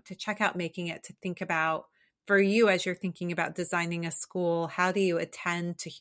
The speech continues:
the human needs, um, holistically from the beginning? What are the, the policy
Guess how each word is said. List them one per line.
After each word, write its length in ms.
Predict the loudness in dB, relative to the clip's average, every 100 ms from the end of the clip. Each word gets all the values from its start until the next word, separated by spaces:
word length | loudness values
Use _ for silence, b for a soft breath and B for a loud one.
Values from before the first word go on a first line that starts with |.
| -16 -10
the 80 | -8
human 640 | -6 -2 -2 -2 -6 -10 _ _
needs, 880 | -2 2 2 0 -2 -6 0 0 0 b b b
um, 200 | -2 -2
holistically 960 | -2 -2 -2 -2 0 0 -2 -4 -6 -6
from 200 | -6 -6
the 60 | -6
beginning? 580 | -8 -8 -8 -10 -12 -18 _ B B B
What 220 | -2 2 4
are 180 | 2
the, 380 | 2 -2 -2 -4 -8 -12
the 180 | -8 -8
policy 1080 | -6 -2 0 0 -2 -2 -2 -2 -4 -6